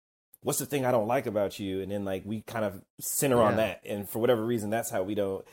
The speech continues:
Speaker 1: And it's, um, it's, it's fascinating, um, to, to get to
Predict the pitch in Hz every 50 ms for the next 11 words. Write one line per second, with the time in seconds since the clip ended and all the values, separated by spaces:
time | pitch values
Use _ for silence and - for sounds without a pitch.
0 | - _ _ _ - - 110 107 110 104 - 120 107 104 101 95 98 - 113 107
1 | - - 110 - - 135 127 143 147 - 110 87 90 92 90 90 92 92 - -
2 | - 107 104 98 95 95 98 - - - - 113 107 101 101 101 - - - 107
3 | 101 113 107 - - 113 107 104 104 101 98